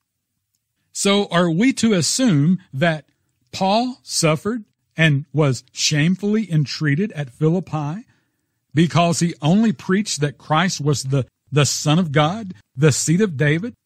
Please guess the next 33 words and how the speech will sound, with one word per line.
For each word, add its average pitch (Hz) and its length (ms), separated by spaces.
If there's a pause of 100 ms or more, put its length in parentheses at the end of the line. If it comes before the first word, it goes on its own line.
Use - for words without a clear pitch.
(200)
the 151 140
Messiah, 151 720 (1700)
and 139 120
that 151 120
he 135 100
didn't 175 320
preach 180 380
of 127 100
how 143 220
Christ 139 440
died 156 280
for 131 160
our 117 120
sins, 190 480
was 110 200
buried, 175 400 (180)
and 131 240
rose 180 320
the 127 160
third 123 460
day? 185 400 (1700)
See 147 240
the 135 180
issue? 190 340 (1600)
And 151 220
watch 220 340
what 190 120
he 147 80
wrote 151 340
in 151 140
the 120 80
next 127 340
chapter, - 400